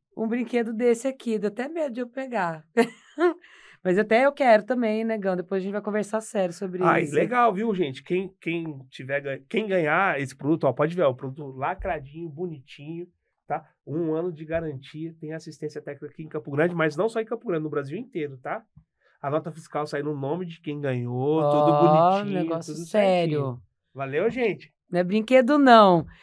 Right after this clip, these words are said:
Speaker 1: Então, gruda aqui na gente, curte, compartilha, comenta e bora ficar junto.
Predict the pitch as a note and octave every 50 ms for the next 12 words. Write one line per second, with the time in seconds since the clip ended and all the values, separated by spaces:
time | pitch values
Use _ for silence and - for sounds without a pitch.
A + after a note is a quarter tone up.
0 | - _ _ - C4+ C#4+ C#4+ C4+ A#3+ D4+ E4 E4+ E4+ E4 E4 D#4+ D4+ - D4 C#4+
1 | C4+ C4 B3 A3+ G3 G3 B3 B3+ B3 A#3+ - - - D#4 D#4 D4 - - C4+ C4+
2 | - B3 A#3+ A#3 - C4 C4 A#3+ A#3 A#3 - A3+ G#3+ G#3 G#3 A3 A3+ A#3 A#3 A#3
3 | A#3 B3+ A#3+ A3+ - _ _ _ _ - - - G#3+ A3+ A#3 A#3+ B3 A#3+ G#3+ -
4 | - _ _ _ _ D#3 F3+ G#3 A3 A3+ A3+ A3+ - - A3 G#3+ G#3 F#3 E3 F3+
5 | G3 G#3 G#3+ G#3+ G#3 G#3 A3+ G#3+ -